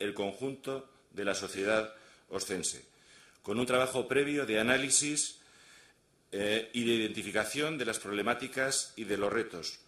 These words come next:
que se completó con las opiniones de los participantes, tanto en términos generales de ciudad como desde el punto de vista sectorial de cada una de las mesas especializadas.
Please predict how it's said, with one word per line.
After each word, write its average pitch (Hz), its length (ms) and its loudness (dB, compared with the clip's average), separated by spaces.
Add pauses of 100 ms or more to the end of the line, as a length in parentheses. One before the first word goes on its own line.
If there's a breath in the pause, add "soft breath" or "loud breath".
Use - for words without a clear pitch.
(160 soft breath)
que 98 100 -8
se 95 140 2
completó 101 680 -2
con 110 140 -6
las 95 160 -4
opiniones 120 680 -2 (240 loud breath)
de 92 100 -8
los 92 140 -4
participantes, 120 1000 -2
tanto 101 240 -2
en 98 140 -6
términos 120 360 0
generales 104 440 -2
de 92 60 -10
ciudad 104 280 0
como 95 220 -2
desde 90 160 -2
el 90 60 -10
punto 113 300 -4
de 92 80 -2
vista 110 460 -4 (220 loud breath)
sectorial 117 760 2 (300 loud breath)
de 95 180 -2
cada 101 260 2
una 113 280 0
de 95 100 -4
las 90 220 -4
mesas 123 560 0 (380 loud breath)
especializadas. 95 960 -2